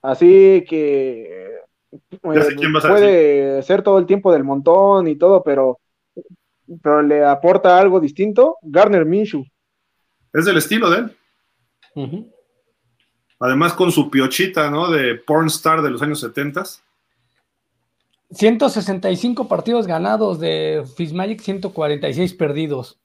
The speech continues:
Speaker 2: Tiene marca ganadora, mira.
Speaker 3: Es lo que te digo, creo que no es malo,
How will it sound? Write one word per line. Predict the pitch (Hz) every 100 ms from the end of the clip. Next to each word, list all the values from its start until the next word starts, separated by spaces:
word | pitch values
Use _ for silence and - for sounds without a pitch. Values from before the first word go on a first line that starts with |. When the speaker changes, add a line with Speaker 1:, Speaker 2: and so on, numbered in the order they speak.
| -
Speaker 2:
Tiene | 202 226
marca | 240 254 233
ganadora, | 185 185 220 262 269 277
mira. | 339 370 - _ _ _ _ _ _ _ _ _ -
Speaker 3:
Es | 254
lo | 330
que | 285
te |
digo, | 330 370 277 - _ -
creo | 180 381
que | 349
no | 359
es | 349
malo, | 269 302 370 320 302